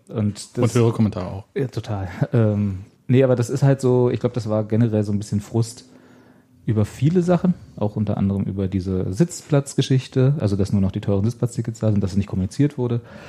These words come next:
Speaker 1: Dann die, äh, zehn Karten pro Person waren Anstoßthema für einige.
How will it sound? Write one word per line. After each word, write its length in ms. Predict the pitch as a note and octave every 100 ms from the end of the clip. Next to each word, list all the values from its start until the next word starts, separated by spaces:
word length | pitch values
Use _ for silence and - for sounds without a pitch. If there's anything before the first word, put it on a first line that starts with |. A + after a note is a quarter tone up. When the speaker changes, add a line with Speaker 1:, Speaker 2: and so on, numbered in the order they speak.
| - -
Speaker 1:
Dann 400 | G#2 G#2 G2+ F#2
die, 380 | G2 F#2+ F#2 F#2
äh, 320 | - F#2+ F#2
zehn 260 | - C3 D#3+
Karten 600 | D3 B2+ C3 C3 B2+ A#2+
pro 340 | - A#2+ A#2+
Person 640 | B2+ B2 A2+ A#2+ B2 A#2+
waren 240 | A2+ A2+ A2+
Anstoßthema 600 | A2+ - B2+ - A#2+ A#2
für 140 | A#2
einige. 400 | A2+ A#2+ A#2+ A#2